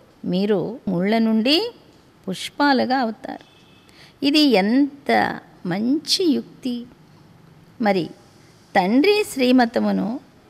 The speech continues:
అనుసరించాలి కదా. ప్రతి ఒక్కరికి వేరు వేరు రోగాలుంటాయి. అయితే ప్రతి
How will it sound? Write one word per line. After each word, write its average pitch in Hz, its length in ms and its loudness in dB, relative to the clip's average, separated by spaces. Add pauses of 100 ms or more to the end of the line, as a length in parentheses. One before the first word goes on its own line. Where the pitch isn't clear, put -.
అనుసరించాలి 220 840 -4
కదా. 220 320 -12 (3000)
ప్రతి 285 300 6
ఒక్కరికి 285 1040 0 (200)
వేరు 220 340 6
వేరు 226 600 2 (1000)
రోగాలుంటాయి. 226 960 -2 (840)
అయితే 220 420 -4 (440)
ప్రతి 175 420 -6